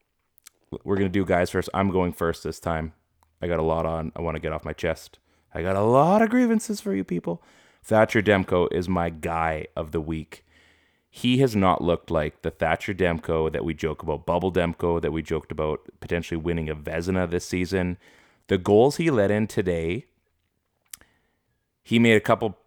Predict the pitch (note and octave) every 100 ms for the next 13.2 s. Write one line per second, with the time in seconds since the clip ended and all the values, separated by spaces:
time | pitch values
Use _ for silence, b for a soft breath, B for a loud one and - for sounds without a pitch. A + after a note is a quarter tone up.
0 | _ G2+ G2+ F#2+ - G#2 F2+ E2+ E2+ F#2
1 | G2 F#2 F2 - - F#2 F#2 - E2 E2
2 | E2+ D#2 D#2 - D#2 D#2 - - D2+ -
3 | - - F#2+ F2 E2 F2 E2 D#2 D2 D#2
4 | D2+ C#2+ D#2+ - D2+ D#2 D#2 D2+ D2 -
5 | - G#2+ F2 F2+ E2 D#2+ A1+ D2+ - E2+
6 | D#2 D2 D#2+ D2+ - D2 - - - -
7 | - - b b b b b b b _
8 | _ _ _ _ _ _ - G2 G2 F2+
9 | F2 E2+ E2 - - C#3 D#3 - C3+ C3+
10 | B2 A#2 G2+ F#2 E2 F#2+ A2+ G#2 - -
11 | F#2 G2 G2 F#2 F#2 F2+ - _ _ _
12 | - - - - A#2 A2 G2 E2+ D#2 D#2
13 | F2+ F#3